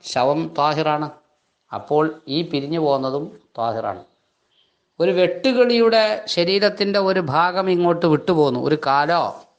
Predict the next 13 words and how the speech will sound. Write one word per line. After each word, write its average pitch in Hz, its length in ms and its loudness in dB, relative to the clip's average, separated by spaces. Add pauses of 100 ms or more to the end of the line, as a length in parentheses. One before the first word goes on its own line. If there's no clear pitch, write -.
ഒക്കെ 127 260 -4 (140)
ഇങ്ങോട്ട് 151 340 -6
പോന്നു 123 300 0 (1000)
എങ്കിൽ 131 320 -2
അത് 151 140 0
ശുദ്ധമാണ്. 156 600 0
കാരണം 135 340 -2
വെട്ടുകിളി 151 440 0
ചത്താലും 165 540 -4 (320)
അത് 117 140 -16
ശുദ്ധമാണ്, 107 520 -10 (840)
ശവം 143 400 0
ശുദ്ധമാണല്ലോ. 139 680 -2